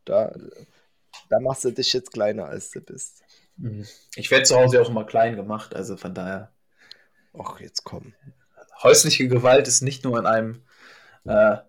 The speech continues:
Speaker 2: Männerumfeld normal, sondern auch durchaus bei Frauen.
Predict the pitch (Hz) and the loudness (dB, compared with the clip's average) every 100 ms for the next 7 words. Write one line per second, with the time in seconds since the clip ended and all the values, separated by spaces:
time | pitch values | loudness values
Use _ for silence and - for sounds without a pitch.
0 | _ _ 113 117 - 107 107 - 98 - | _ _ -4 2 2 2 -6 -2 -2 -2
1 | - _ _ _ 107 95 104 123 123 113 | -12 _ _ _ -10 -2 2 2 0 -8
2 | 107 104 - 135 120 113 - 104 - 92 | -8 -12 -4 -2 -2 -6 -6 -8 -2 -2
3 | 92 | -2